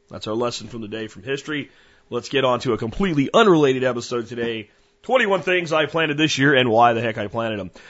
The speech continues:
Like I said, so the past few weeks have been really a whirlwind. We had this workshop, I had thirty-four students and staff of about eight, plus myself and Dorothy,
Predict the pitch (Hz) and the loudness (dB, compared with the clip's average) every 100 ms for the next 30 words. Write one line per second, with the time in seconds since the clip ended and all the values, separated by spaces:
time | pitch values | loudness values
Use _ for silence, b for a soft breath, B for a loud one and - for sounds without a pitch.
0 | B 175 233 214 - 175 135 165 156 151 | B 6 6 6 6 4 4 0 0 2
1 | 269 302 - 185 156 151 143 131 131 131 | 2 2 0 0 2 0 -2 -2 0 2
2 | 127 113 113 123 117 110 113 113 147 165 | 0 0 0 0 0 -2 -4 0 0 2
3 | 151 135 135 131 147 135 131 - _ _ | -4 -2 -4 -4 0 2 0 -4 _ _
4 | _ _ _ _ _ 131 120 156 170 175 | _ _ _ _ _ -4 -2 2 2 2
5 | 156 147 - 131 131 127 - 107 98 b | -2 -4 -4 -6 -6 -8 -10 -16 -20 b
6 | b b - - 147 160 165 135 127 123 | b b -12 -2 2 2 0 -8 -4 -4
7 | 113 - 120 113 120 - 143 143 139 113 | -4 -6 -8 -8 -10 -8 -8 -6 -8 -6
8 | 131 127 123 117 117 117 - 107 95 | -8 -8 -10 -8 -6 -6 -8 -8 -8